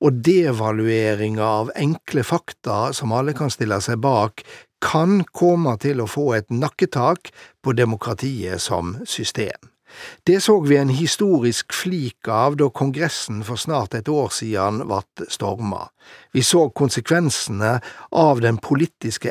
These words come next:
ekstasen som let seg piske opp,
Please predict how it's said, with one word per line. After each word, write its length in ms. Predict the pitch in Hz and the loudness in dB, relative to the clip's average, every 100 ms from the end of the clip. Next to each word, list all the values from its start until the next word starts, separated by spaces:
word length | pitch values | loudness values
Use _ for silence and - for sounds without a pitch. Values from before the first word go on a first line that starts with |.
| - | -6
ekstasen 960 | - - - 127 143 156 - 160 117 | -4 0 4 4 4 2 -4 -4 -4
som 240 | 104 117 110 | -4 -2 2
let 280 | 123 113 - | 2 2 -2
seg 240 | 120 107 | -6 -6
piske 320 | - 123 - 120 | -4 -4 -2 2
opp, 380 | 139 147 _ | 4 2 _